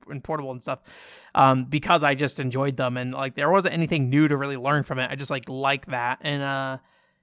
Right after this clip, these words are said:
um, I do, th-, like, I've played, like, three hundred hours of a lot of shooters, and usually I'm not learning anything new when I'm playing a game for that long, right? So, I don't know. It, it's, it's, it's just a weird thing to, like, have to grapple with. And I feel like I have this question come up with, uh,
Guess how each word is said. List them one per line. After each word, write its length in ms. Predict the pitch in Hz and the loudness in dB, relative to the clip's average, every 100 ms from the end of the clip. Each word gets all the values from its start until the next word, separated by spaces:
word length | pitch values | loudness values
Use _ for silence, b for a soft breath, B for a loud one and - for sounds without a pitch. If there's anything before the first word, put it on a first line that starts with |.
| _ _ _ | _ _ _
um, 600 | 147 139 135 131 127 127 - | -2 0 0 -4 -8 -8 -4
I 80 | |
do, 120 | 165 175 | -2 -2
th-, 140 | - | -4
like, 160 | 165 - | -6 -2
I've 180 | 135 | -4
played, 160 | - 135 | -4 -4
like, 200 | 147 151 | -4 -2
three 160 | 185 185 | -2 2
hundred 220 | 202 196 | 4 6
hours 240 | 190 190 | 4 4
of 80 | 185 | 2
a 20 | |
lot 160 | 185 190 | 2 2
of 60 | |
shooters, 420 | 185 247 170 131 131 | 2 2 2 2 0
and 140 | 147 | 0
usually 360 | 226 226 208 180 | 0 0 0 0
I'm 180 | 165 | 0
not 320 | 165 185 - 170 | 4 4 2 -2
learning 440 | 151 170 185 180 | 2 2 2 0
anything 400 | 160 143 156 139 | -2 0 0 2
new 260 | 147 151 147 | 4 4 4
when 140 | 139 | 2
I'm 120 | 135 | 0
playing 260 | - 147 139 | 2 2 2
a 60 | |
game 260 | 131 127 123 | -4 -4 -4
for 120 | 123 | -6
that 200 | 127 123 | -6 -6
long, 300 | 127 123 123 | -6 -8 -8
right? 340 | 135 143 147 156 | -6 -4 -6 -4
So, 380 | 151 151 143 b b b b b | 0 2 2 b b b b b
I 80 | - | 2
don't 140 | 285 | 6
know. 220 | 196 156 147 | 8 8 8
It, 200 | 202 202 | 6 4
it's, 200 | 220 - | 0 0
it's, 300 | 226 190 - | -2 -4 -4
it's 180 | 220 - | -2 0
just 160 | 302 | 2
a 100 | 262 | 4
weird 360 | 185 165 175 160 | 4 4 2 2
thing 340 | 175 156 156 | 0 2 2
to, 100 | 147 | 2
like, 220 | 147 135 | 2 0
have 180 | 160 147 | 0 -2
to 80 | 165 | -2
grapple 440 | 127 131 139 151 135 | -2 2 2 0 -2
with. 220 | 139 - | -4 0
And 100 | 139 | 2
I 60 | |
feel 140 | - 262 | 6 6
like 100 | 269 | 6
I 100 | 190 | 4
have 280 | 165 165 160 | 6 4 2
this 120 | - | -6
question 460 | - 156 - 156 | -2 -2 0 -4
come 120 | 135 147 | 0 2
up 200 | 143 147 | 2 0
with, 260 | 135 - | -8 -8
uh, 120 | - | -18